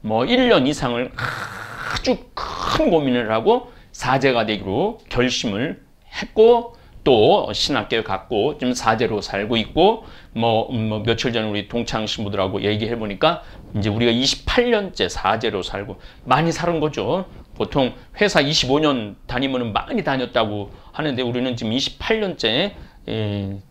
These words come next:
음, 지금 사제로 살고 있죠. 어찌 보면 인간은 죽을 때까지 선택해야 합니다. 이 선택을 잘 하느냐, 잘 못하느냐에 따라서 인생이 뒤바뀌게 되어 있습니다.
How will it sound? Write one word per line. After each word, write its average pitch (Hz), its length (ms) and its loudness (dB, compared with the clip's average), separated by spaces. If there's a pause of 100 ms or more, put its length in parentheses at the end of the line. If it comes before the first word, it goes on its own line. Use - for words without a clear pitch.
(120)
음, 95 220 -6 (200)
지금 107 440 -4
사제로 107 400 0
살고 101 360 -2
있죠. 104 420 -2 (540)
어찌 - 540 4
보면 170 360 8
인간은 156 500 4
죽을 - 340 0
때까지 180 480 4
선택해야 - 1080 -4 (100)
합니다. 156 520 4 (300)
이 208 140 2
선택을 208 600 2
잘 123 200 0
하느냐, 139 540 0 (180)
잘 131 280 0
못하느냐에 143 640 -2
따라서 101 520 -4 (240)
인생이 143 680 -2 (280)
뒤바뀌게 131 920 0 (140)
되어 107 600 0
있습니다. 101 560 2